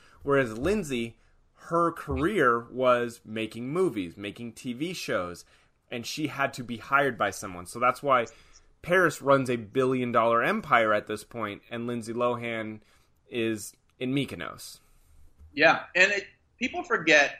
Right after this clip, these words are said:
Speaker 2: and I think I said, told you this before, Lindsay Lohan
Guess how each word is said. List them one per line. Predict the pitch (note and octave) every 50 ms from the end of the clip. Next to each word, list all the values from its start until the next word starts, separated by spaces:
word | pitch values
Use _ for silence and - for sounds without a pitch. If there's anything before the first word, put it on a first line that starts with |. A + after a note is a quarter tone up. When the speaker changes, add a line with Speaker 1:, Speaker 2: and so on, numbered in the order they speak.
| - _
Speaker 2:
and | - D#3 D3
I | D3
think | D3 - A#2+ A#2 A2+ - -
I | D3 C#3+
said, | - - - D#3 D3 - -
told | - C#3+ C#3+ C3+ C3+
you | C3
this | A#2 A#2 A#2
before, | - B2 - - - B2+ G#2+ G#2 - - - _ _ _ _ _ _ _ _
Lindsay | - D3 G3 B3 A#3 C4
Lohan | B3+ A3 G#3 F#3 E3+ D3+ C3+ A2+ G#2 F2+ - -